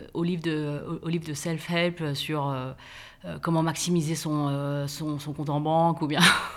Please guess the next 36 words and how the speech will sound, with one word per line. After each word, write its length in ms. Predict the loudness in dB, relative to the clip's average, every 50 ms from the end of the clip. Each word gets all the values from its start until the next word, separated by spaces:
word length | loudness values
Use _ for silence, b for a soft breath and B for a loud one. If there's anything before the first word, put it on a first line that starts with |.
| -14 -14
<laughs> 440 | -12 -10 -8 -8 -8 -8 -8 -6
ou 80 | -4 -2
bien, 320 | 2 4 4 6 6 6
euh, 140 | 4 4 2
prendre 220 | 2 2 4 6 6
le 80 | 6
leadership, 640 | 6 4 4 4 4 6 6 4 4 2 0 0 2
euh, 100 | 4 6
en 140 | 6 6
entreprise, 720 | 6 4 2 2 0 0 2 2 2 2 2 2 2 0 0
euh, 200 | 0 0 0 -2 B B B B B -6 B
euh, 580 | 0 0 2 2 2 2 0 0 0 -2 -2 -4
et 300 | -4 -4 -6 -6 -6 -6 -8 -8 -6 -4
avec 140 | -4 -2 0
des 120 | 0 0
phrases 260 | 2 2 2 4 4
où 20 | 4
il 40 | 4
y 20 |
a 40 | 4
des 120 | 4 2 2
N 160 | 2 0 0
plus 260 | 0 -2 -2 2 2
un 300 | 4 4 4 4 4 2
et, 220 | 2 0 0 -2 -2
euh, 140 | -4 -6 -8 B B B B B B B B B B B B B B B B B B _ _ 0 6
euh, 340 | 8 10 10 10 10 8 8
pff, 320 | 6 2 B B B B B B B B B B B B B -20 -20 -10 -2
moi, 120 | 2 2 2
je 80 | 4
pense 160 | 2 -2 -4 0
que 440 | 4 4 6 6 6 4 2 0 2
la 100 | 2 2
question 240 | 4 4 4 4 4
du 140 | 4 4 4
leadership, 560 | 4 4 4 4 4 2 2 0 0 -2 -4